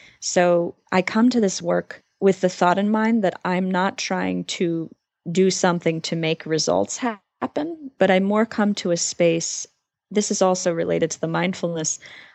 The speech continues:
I come to this space really arriving for whatever happens in the present moment,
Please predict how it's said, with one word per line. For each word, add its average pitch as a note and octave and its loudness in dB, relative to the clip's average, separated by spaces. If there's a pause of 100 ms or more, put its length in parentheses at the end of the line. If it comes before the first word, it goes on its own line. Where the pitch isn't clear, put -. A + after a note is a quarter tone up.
I G3 0
come C#4+ 2
to E4+ 0
this D4 2
space G#3+ 2
really F#3+ 2
arriving E3+ 0
for E3+ -4
whatever E3 0
happens - -4
in F#3 -6
the E3 -8
present E3 -6
moment, F3+ -6